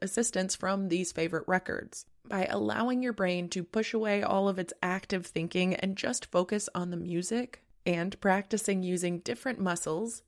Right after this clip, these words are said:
we almost wake up and remind our brain that it is capable of learning new things.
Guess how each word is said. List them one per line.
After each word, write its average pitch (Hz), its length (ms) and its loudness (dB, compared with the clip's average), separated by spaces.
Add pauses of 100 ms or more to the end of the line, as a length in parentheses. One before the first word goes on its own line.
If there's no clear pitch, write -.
(100)
we 190 200 -4
almost 262 320 2
wake 180 280 6
up 196 180 6
and 165 120 4
remind 165 400 0
our 196 160 2
brain 170 420 -2
that - 200 -8
it - 240 -4
is 233 280 2
capable 180 600 0
of 175 160 -6
learning 196 380 0
new 175 160 2
things. 170 580 0